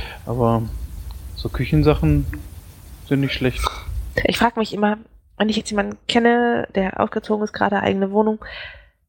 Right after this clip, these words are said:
Speaker 2: schenke ich dem jetzt lieber die Zitronenpresse, weil ich festgestellt habe, es fehlt? Oder suche jetzt was raus, was eher so, hm, weiß nicht, ob er es wirklich braucht, aber könnte ihm Freude machen, kaufe ich mal C D.
Speaker 1: Mhm.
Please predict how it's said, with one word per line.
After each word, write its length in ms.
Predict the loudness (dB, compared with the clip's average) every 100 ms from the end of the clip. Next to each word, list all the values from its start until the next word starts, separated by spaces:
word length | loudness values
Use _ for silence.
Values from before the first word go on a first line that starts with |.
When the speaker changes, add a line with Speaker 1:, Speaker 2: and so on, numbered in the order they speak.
| -8 2
Speaker 2:
schenke 280 | 2 4
ich 60 | -2
dem 160 | -2 -6
jetzt 280 | -8 -8
lieber 360 | -6 -4 -4 -4 -10 _ -6
die 100 | -4
Zitronenpresse, 680 | -4 0 0 0 -6 0
weil 100 | 0
ich 80 | 0
festgestellt 480 | -6 -12 -16 -14 -14
habe, 100 | -14
es 120 | -16 -8
fehlt? 380 | -4 -4 -4 _ _ _ _ _ _ _ _ -2
Oder 480 | 2 4 4 0
suche 200 | -4 -6
jetzt 140 | -4 -4
was 200 | -6 2
raus, 300 | 2 0 -6
was 200 | -6 -6
eher 320 | -6 -4 -6
so, 320 | -8 -12 -16 -20 _ _ _ -6
hm, 320 | -2 -2 -2
weiß 200 | -2 -2
nicht, 140 | -4 -6
ob 100 | -6
er 60 |
es 60 | -6
wirklich 220 | -8 -2
braucht, 400 | 4 6 4 0
aber 120 | -14
könnte 260 | -10 -10 -10
ihm 140 | -12
Freude 240 | 0 2 2
machen, 220 | -2 -2
kaufe 200 | -4 -4
ich 80 | -6
mal 120 | -8
C 120 | -6
D. 300 | -6 -6 -6 _ _ _ -20 _ _ _ _ _ _ _ _ _ -6
Speaker 1:
Mhm. 420 | -4 -2 -6